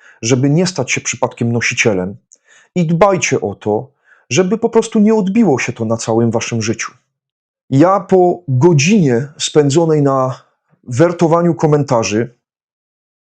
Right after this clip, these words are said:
byłem w ogóle wstrząśnięty ludźmi, którzy nazywali te kobiety trofeami, mówili, że na pewno wrócą, mówili, że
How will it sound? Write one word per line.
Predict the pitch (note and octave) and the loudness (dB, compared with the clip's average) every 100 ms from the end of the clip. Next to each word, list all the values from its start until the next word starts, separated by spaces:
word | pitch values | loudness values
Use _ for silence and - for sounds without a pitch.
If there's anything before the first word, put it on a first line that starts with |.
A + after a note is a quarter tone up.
| _ _ _ - | _ _ _ -4
byłem | B2+ C#3+ D#3 | 0 2 2
w | D3+ | 2
ogóle | D3+ F3+ E3 D#3+ D#3+ - - _ | 2 4 2 0 -4 -20 -20 _
wstrząśnięty | - - - - F#3+ A3 G3+ - G3+ B2+ C3 A#2+ | -6 -4 -2 -2 0 0 0 0 0 0 2 2
ludźmi, | C#3 F#3+ D3 B2 B2+ G3 - _ _ - _ - | 4 2 2 0 0 -2 -6 _ _ -20 _ -20
którzy | - F3 D3+ D3+ D3+ D#3 D#3 _ _ _ _ _ _ B2+ | -4 0 2 2 2 0 -6 _ _ _ _ _ _ -2
nazywali | C#3+ D#3 C3+ D3 D#3+ F3 D3+ | 0 2 2 2 2 2 -2
te | C3+ | -2
kobiety | C#3+ C#3+ B2+ C#3+ C#3+ | -4 0 0 0 -2
trofeami, | C3+ E3 - D#3+ C#3 A2 G2+ C3 _ _ _ _ _ _ _ _ C#3+ | -2 -2 0 0 0 -2 -4 -8 _ _ _ _ _ _ _ _ 0
mówili, | D#3+ D#3 D#3 D3+ | 2 4 2 2
że | D3 | 2
na | D3+ | 0
pewno | D3+ F3 E3 E3 | 2 2 2 0
wrócą, | D3+ C3 - B2 C#3+ D3 _ _ _ _ _ - | 0 0 -2 -4 -6 -10 _ _ _ _ _ -2
mówili, | C#3+ D3+ D#3 D3+ D3 | 2 2 2 2 2
że | C#3+ C#3 C3 C3+ | 4 2 2 0